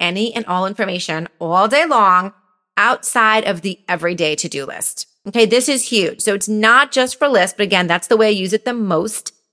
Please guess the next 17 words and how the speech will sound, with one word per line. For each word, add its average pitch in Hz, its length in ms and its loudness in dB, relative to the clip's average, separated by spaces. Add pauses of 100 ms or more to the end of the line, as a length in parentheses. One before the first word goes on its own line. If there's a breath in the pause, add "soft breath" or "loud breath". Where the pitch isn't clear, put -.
(300)
But 220 440 2 (180)
outside 294 580 2
of 320 120 -4
that, 185 320 0
there's 226 240 4
a 220 160 0
bazillion 254 1040 4
things 196 480 2
that 208 220 0
are 208 100 4
coming 214 640 0 (120)
my 180 240 0
way, 214 340 4
I'm 202 140 -2
sure 190 240 -2
your 226 300 0
way, 190 540 0